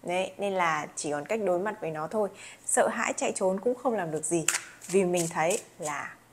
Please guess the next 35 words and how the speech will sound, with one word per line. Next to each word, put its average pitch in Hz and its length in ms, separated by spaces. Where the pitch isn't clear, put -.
có 214 120
né 226 280
được 269 160
đâu, 208 180
có 180 100
tránh 180 280
được 220 140
đâu. 196 180
Có 170 100
khi 226 360
với 165 100
một 190 160
số 170 140
bạn 185 220
đang 185 140
nghe 190 120
giải 185 140
bài 151 140
này 165 200
là 185 180
các 214 180
bạn 233 200
đã 190 100
bắt 269 180
đầu 202 180
đi 196 140
những 208 200
bước 269 100
đầu 208 160
tiên 190 220
trên 190 140
hành 151 160
trình 147 160
đấy 143 120
rồi. 170 160